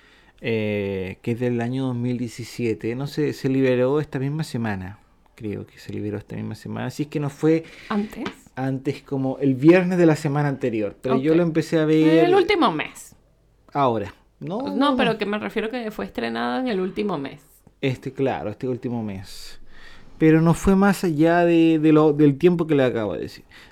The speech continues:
Speaker 1: Se llama Tabú.
Speaker 2: Tabú.
Speaker 1: Eh, es una serie protagonizada, eh, el protagonista.
Speaker 2: Claro.
Speaker 1: Que parece, digo, protagonizada por, eh,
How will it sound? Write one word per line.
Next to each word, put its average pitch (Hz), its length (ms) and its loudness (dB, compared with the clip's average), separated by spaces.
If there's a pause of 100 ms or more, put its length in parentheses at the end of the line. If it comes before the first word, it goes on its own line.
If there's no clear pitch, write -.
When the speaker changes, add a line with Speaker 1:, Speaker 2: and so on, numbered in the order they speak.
Speaker 1:
Se - 140 -6
llama 151 280 0
Tabú. 120 1000 0 (840)
Speaker 2:
Tabú. 165 720 -6
Speaker 1:
Eh, 127 400 2
es 131 140 -4
una 202 180 0
serie 226 300 -2
protagonizada, 170 1200 -2
eh, 117 540 -4
el 120 140 -2
protagonista. 120 800 -2 (420)
Speaker 2:
Claro. 214 400 -8 (640)
Speaker 1:
Que - 100 -14
parece, 90 280 -8
digo, 104 140 -4
protagonizada 101 760 -8 (560)
por, 107 760 -2
eh, 101 720 -4